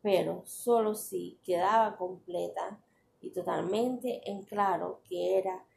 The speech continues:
en condición de amistad y apoyo mutuo,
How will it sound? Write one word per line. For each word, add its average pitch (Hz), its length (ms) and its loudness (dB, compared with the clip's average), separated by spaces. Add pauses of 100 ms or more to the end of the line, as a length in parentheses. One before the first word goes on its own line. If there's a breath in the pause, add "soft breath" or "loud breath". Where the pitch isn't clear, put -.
(260 soft breath)
en 190 180 0
condición 220 800 -2
de 226 80 0
amistad 170 680 -4 (400)
y 190 100 2
apoyo 190 640 6
mutuo, 160 600 -4